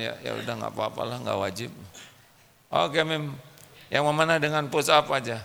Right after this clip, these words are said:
Ada pernah lihat yang berkuda? Apa pe-, pemain berkuda? Nanti lihat A, A game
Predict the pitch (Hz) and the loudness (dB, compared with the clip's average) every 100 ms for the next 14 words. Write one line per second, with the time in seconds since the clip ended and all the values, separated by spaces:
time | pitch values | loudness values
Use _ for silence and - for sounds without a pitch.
0 | - - - - _ _ _ _ _ _ | -14 -20 -20 -20 _ _ _ _ _ _
1 | _ _ _ _ _ _ _ _ _ - | _ _ _ _ _ _ _ _ _ -20
2 | _ _ _ - - - - - - _ | _ _ _ -18 -18 -18 -20 -20 -20 _
3 | - 107 156 151 156 156 170 175 151 151 | -4 -2 -2 0 2 2 2 0 -4 -4
4 | 143 143 143 170 165 170 185 - - 110 | -4 -2 0 2 2 0 -2 -8 -6 -4
5 | 160 - 165 - 147 143 156 156 156 156 | -4 -6 -8 -6 -8 -6 -2 0 -2 -4
6 | 143 - - - - - - - - - | -8 -10 -10 -12 -18 -20 -20 -20 -20 -20
7 | - - _ - 127 135 143 127 127 131 | -20 -20 _ -8 -6 -2 -2 2 0 0
8 | 123 120 117 104 - 127 127 113 131 123 | -2 0 2 2 2 2 0 -2 -2 -2
9 | 104 | -6